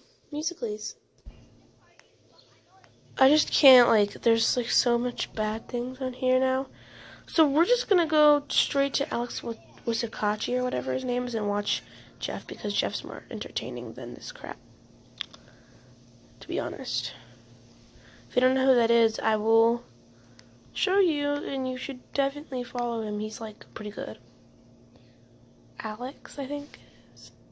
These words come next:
A... Sorry, I'm just looking how to type through this, so... And I'm typing with my wrong hand, so it's, like, really weird. Wakachi? I don't even know how to... I'm just gonna put Alex W.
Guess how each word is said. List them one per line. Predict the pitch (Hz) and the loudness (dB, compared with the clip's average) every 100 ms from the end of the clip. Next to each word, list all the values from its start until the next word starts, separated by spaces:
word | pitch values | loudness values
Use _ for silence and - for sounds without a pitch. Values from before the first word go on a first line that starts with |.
| - - - - - - - - - - | -20 -20 -20 -20 -20 -20 -20 -20 -18 -4
A... | 262 262 269 269 269 - - - - - | 0 2 2 0 -2 -8 -18 -20 -20 -10
Sorry, | - 233 208 | 2 4 6
I'm | 226 | 4
just | 262 | 2
looking | 277 269 254 | 2 2 0
how | 233 | -2
to | |
type | 214 233 254 | -2 -4 -4
through | - 311 | 0 0
this, | 339 339 | 0 -2
so... | - 285 269 - - - - - - - - - - - - - - - - - - - _ _ - - - - - - - - - - _ _ - - - - - - | -4 -4 -6 -16 -20 -20 -20 -20 -20 -20 -20 -20 -20 -20 -20 -20 -20 -20 -20 -20 -20 -20 _ _ -20 -20 -20 -20 -20 -20 -20 -20 -20 -20 _ _ -20 -20 -20 -20 -14 -2
And | 247 | 0
I'm | 240 | 2
typing | 233 240 240 | 0 2 2
with | 226 | 0
my | 220 | -2
wrong | 208 208 214 | -2 -2 -2
hand, | 208 208 214 | -2 -2 -4
so | - - | -8 -12
it's, | - - | -12 -16
like, | 117 | -12
really | - 123 | -10 -8
weird. | 127 123 - - - _ - - _ _ _ - - - _ - | -8 -12 -16 -20 -20 _ -20 -20 _ _ _ -20 -20 -20 _ -10
Wakachi? | 247 247 - 240 262 - 349 370 370 | -6 -4 -2 -4 -4 -2 -2 -2 -4
I | - 262 | -4 0
don't | 254 240 | 0 0
even | 240 | -2
know | 240 240 | -4 -6
how | 240 | -6
to... | 233 | -6
I'm | 240 | -4
just | 247 | -6
gonna | - - 226 | -8 -10 -8
put | |
Alex | 220 226 - | -10 -12 -12
W. | 214 - 214 | -12 -8 -8